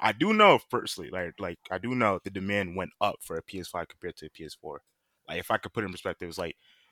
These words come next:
maybe, like, people, even people who had Xboxes for, like, the longest wanted a P S five,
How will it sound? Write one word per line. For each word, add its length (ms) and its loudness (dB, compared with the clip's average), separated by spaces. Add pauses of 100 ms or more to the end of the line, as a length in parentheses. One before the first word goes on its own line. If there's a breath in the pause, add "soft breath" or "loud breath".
(640)
maybe, 480 2
like, 180 -2 (160)
people, 340 4
even 240 6
people 240 0
who 80 8
had 140 12
Xboxes 500 2
for, 120 -6
like, 180 -6
the 80 -10
longest 540 -4
wanted 320 -6
a 20 -16
P 160 -10
S 160 -8
five, 360 -4